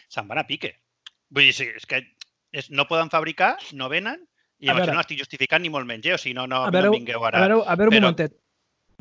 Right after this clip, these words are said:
Speaker 1: però
Speaker 2: Perdo-,
Speaker 1: que,
Speaker 2: per-,
Speaker 1: que
Speaker 2: perdoneu.
Speaker 1: això, Tesla i moltes altres empreses poden literalment desaparèixer.
Speaker 2: Mireu, jo últimament he estat llegint un llibre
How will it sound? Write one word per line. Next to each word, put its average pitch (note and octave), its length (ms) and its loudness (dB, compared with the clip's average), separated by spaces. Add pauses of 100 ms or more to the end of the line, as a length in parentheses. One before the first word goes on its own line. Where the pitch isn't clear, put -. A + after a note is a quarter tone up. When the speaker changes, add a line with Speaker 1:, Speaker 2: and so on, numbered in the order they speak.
(120)
Speaker 1:
però D3+ 180 0
Speaker 2:
Perdo-, F#3+ 160 2
Speaker 1:
que, E3+ 60 -14
Speaker 2:
per-, C#3 180 2
Speaker 1:
que A2+ 160 -2
Speaker 2:
perdoneu. F#3 320 0
Speaker 1:
això, C3 240 -4 (640)
Tesla C3 240 -6
i D#3 80 -6
moltes D#3 240 -4
altres B2+ 160 -8
empreses A#2+ 400 -6
poden D3+ 300 -4
literalment B2+ 840 -2
desaparèixer. A#2 460 -6 (720)
Speaker 2:
Mireu, E3 220 0 (180)
jo G3+ 240 6
últimament B3+ 560 4
he G3+ 80 0
estat G#3 240 -2
llegint G3 300 6
un G3+ 160 6
llibre G3 240 6